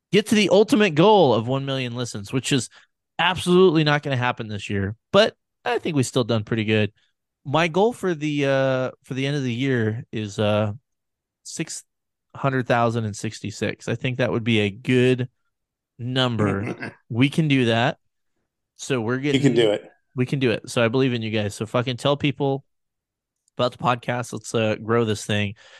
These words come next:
Speaker 1: And then all
Speaker 2: Like,
Speaker 1: the other
Speaker 2: share,
Speaker 1: stuff.
Speaker 2: and subscribe.
Speaker 1: Yeah, like, share, and subscribe like every fucking shitty YouTuber. So speaking of shitty YouTubers,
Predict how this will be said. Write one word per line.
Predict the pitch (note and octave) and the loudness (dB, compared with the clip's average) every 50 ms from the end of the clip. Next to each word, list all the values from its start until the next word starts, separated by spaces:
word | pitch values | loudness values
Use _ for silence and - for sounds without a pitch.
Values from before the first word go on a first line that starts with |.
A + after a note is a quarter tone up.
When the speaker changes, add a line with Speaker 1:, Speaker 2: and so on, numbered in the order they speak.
| - _ | -12 _
Speaker 1:
And | - C#3+ E3 | 2 4 4
then | F#3+ | 6
all | G3+ G#3 | 6 6
Speaker 2:
Like, | G#3+ G#3 G#3 | 8 8 8
Speaker 1:
the | |
other | G#3 G#3 | 6 6
Speaker 2:
share, | F3+ E3 D#3 | 6 6 6
Speaker 1:
stuff. | D3 C3 | 6 4
Speaker 2:
and | - | 2
subscribe. | - A#2 - - - C3 A2+ G#2 F#2+ - _ _ _ _ _ _ _ _ _ _ | 0 -4 -6 -4 -4 -4 -4 -4 -6 -8 _ _ _ _ _ _ _ _ _ _
Speaker 1:
Yeah, | - A#2 A2+ G#2+ | -4 -4 -4 -2
like, | A2 A2 A#2+ C3 F#3+ A#3+ A#3 | -2 0 2 2 2 0 -2
share, | - - - G3 F#3+ F#3 | -4 -2 -2 0 0 0
and | F#3 E3 | -2 -4
subscribe | - - D#3 - - - - D3+ C3+ A#2+ A2 G#2 | -6 -8 -12 -16 -10 -4 0 0 2 2 0 0
like | A2 G#2+ - | -2 -4 -2
every | A#2+ A#2+ B2+ C#3 B2+ | -2 -2 -2 -2 -4
fucking | - C#3 B2+ - C3 B2 | -2 -2 -2 -2 -4 -8
shitty | - - A#2+ A#2+ A#2 A2+ A2+ A2 | -8 -6 -6 -4 -4 -4 -4 -6
YouTuber. | - - A2+ G2+ G2+ G2+ F#2+ | -4 -4 -4 -2 -2 -4 -2
So | - - A2+ A2 A2 G#2+ - - _ _ _ _ | 0 2 2 2 2 0 -4 -10 _ _ _ _
speaking | - - G#3 C4+ A3+ C#4 B3 A3+ | -4 2 2 2 2 2 2 0
of | G#3 D#3+ | 0 0
shitty | - - G#3+ G#3 G3+ F3+ | 0 0 2 2 2 0
YouTubers, | F#3 G3+ - - D#3+ C3 A#2+ C#3 D3 C#3+ - - | -2 -4 -4 -4 -4 -4 -4 -4 -6 -8 -10 -10